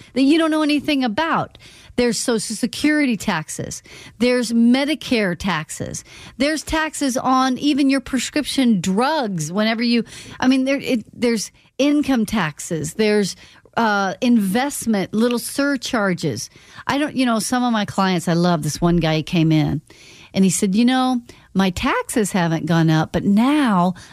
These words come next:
I have all these little tolls." It's almost like the toll bridge, or actually the toll roads.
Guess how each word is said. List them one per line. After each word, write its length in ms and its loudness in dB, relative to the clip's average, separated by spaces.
I 80 -2
have 300 0
all 360 2
these 220 0
little 360 2
tolls." 920 -2
It's 120 -6
almost 320 2
like 160 -2
the 80 -6
toll 380 0
bridge, 500 0
or 340 0
actually 380 -2
the 180 0
toll 320 -2
roads. 600 -2